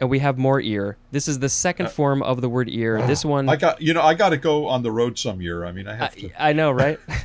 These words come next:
Speaker 1: <laughs> You're s-, you're gonna be so sick of these things on the side of your head. Uh, okay, this, this is short. This is also a noun from before the twelfth century, and this is just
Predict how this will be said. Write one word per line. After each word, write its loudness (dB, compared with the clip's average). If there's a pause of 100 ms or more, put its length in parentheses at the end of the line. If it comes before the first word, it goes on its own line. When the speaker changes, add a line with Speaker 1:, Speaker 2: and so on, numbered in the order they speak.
(280)
Speaker 1:
<laughs> -12
You're 4
s-, -2
you're 2
gonna 4
be 2
so 2
sick 0
of -2
these 0
things 2
on 2
the 0
side 0
of 0
your 0
head. 0 (540)
Uh, 4
okay, 2
this, 2
this 2
is 2
short. -2 (420)
This 0
is 0
also 4
a 4
noun 2
from -2
before 0
the -4
twelfth -2
century, -4
and 0
this 0
is -4
just -4